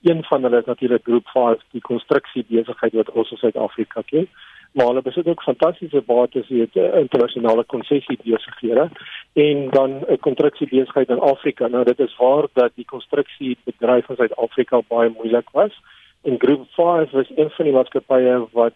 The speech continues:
eh, ingesluit is in die groep van samesmelting of samestaan, eh, vir die twintig tien Wêreldbeker konstruksie en hulle moes, eh, dan hulle, eh, hulle boetes betaal. Eh,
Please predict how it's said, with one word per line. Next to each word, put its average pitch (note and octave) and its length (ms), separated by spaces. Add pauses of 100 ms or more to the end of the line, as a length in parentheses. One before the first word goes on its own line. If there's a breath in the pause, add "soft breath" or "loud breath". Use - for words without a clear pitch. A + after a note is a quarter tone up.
eh, B2+ 380 (120)
ingesluit C#3+ 600
is A#2+ 120
in B2 80
die A2 100
groep - 220
van A#2+ 360 (380 soft breath)
samesmelting C#3 960
of B2 120
samestaan, B2+ 600 (500 soft breath)
eh, A#2+ 260 (100)
vir C3+ 80
die A#2+ 240 (200)
twintig C3 300 (100)
tien C3 340
Wêreldbeker A#2+ 640
konstruksie C#3 520
en C#3 60
hulle B2 160
moes, B2 320
eh, D3 400
dan B2+ 220
hulle, B2 400 (440 soft breath)
eh, C#3+ 180 (760)
hulle A#2 180
boetes C3 320
betaal. E3+ 400 (460 soft breath)
Eh, C3+ 200